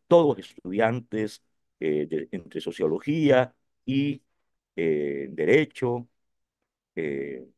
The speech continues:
y economía, que era el caso de Joaquín Villalobos, por ejemplo. Bueno,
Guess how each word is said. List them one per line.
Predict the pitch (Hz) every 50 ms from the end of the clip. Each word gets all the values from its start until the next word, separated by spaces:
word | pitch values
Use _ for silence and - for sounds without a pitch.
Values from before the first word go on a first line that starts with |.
| _ _
y | - 95
economía, | 82 90 85 82 92 110 113 92 73 65 60 - _ _ _ _ _ _ _ _ _ _ _
que | 98
era | 92 92
el | -
caso | - 110 101 - 104
de | 95 87
Joaquín | - 85 - - 104 101 101
Villalobos, | 85 80 82 98 95 85 73 69 -
por | - 71 71
ejemplo. | - 82 69 62 - - - - - _ _ _ _ _ _ _ _ _
Bueno, | - - 185 160 117 90 -